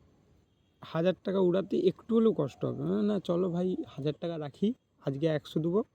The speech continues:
পরের দিন দুশো খরচা করবো।" এরকম করে তো এক মাস কেটে যাবে। দেখো, পয়সা খরচ করে কিন্তু এটা আমাদের মনের শান্তি, মনকে শান্ত করার জন্যই আমরা সব কিছু করি, যে দামি দামি গাড়ি, বাইক, ভালো বড় ঘর। আর ঘর একটা মাটির ঘরেও থাকা যায়,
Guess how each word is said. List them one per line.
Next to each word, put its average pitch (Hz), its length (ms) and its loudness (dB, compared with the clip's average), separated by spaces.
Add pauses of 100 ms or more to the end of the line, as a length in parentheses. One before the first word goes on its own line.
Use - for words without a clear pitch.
(440)
পরের 147 180 -2
দিন 185 140 2
দুশো 190 240 0
খরচা 202 260 -2
করবো।" 190 260 -2 (500)
এরকম 151 260 4
করে 190 140 2
তো 208 80 2
এক 185 120 4
মাস 202 200 2
কেটে 208 140 2
যাবে। 185 100 4
দেখো, 220 180 4 (100)
পয়সা 190 340 4
খরচ 214 280 0
করে 226 220 4
কিন্তু 233 220 4
এটা 226 180 6
আমাদের 220 240 6
মনের 202 260 8
শান্তি, 127 500 -2 (1000)
মনকে 180 460 6
শান্ত 170 320 0
করার 190 300 4
জন্যই 220 240 6
আমরা 202 200 4
সব 160 280 -2
কিছু 160 200 0
করি, 151 220 0
যে 156 100 2
দামি 147 240 4
দামি 147 220 4
গাড়ি, 135 480 2 (140)
বাইক, 135 380 2 (120)
ভালো 131 320 -4
বড় 127 320 -2
ঘর। 127 200 -8 (400)
আর 139 80 -2
ঘর 151 300 2
একটা 180 240 2
মাটির 170 320 0
ঘরেও 180 200 2
থাকা 151 280 -2
যায়, 117 120 -4